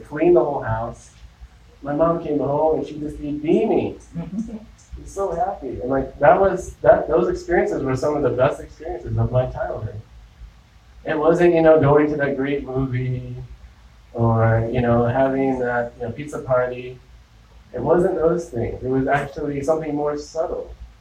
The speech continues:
Speaker 1: something relational, like that. Yes.
Speaker 2: Love expressing itself through you.
Speaker 1: Mm-hmm.
Speaker 2: At its best.
Speaker 1: Yeah, exactly. Thank you. Very good.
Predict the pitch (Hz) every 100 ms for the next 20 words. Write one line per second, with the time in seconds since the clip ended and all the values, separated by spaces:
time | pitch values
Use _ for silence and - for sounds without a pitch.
0 | - - _ 147 147 151 147 143 135 156
1 | - 170 113 98 - - - - - 117
2 | 117 135 113 - - - - - 131 -
3 | 127 131 127 - - 143 - 110 107 90
4 | - - - 98 90 90 - - - -
5 | - - - - - 135 143 160 - -
6 | - - - - - - - - - -
7 | - - - - - - 131 160 104 -
8 | - - - - - 120 143 156 - -
9 | 117 139 - 110 - - - - _ -
10 | - - 123 117 113 123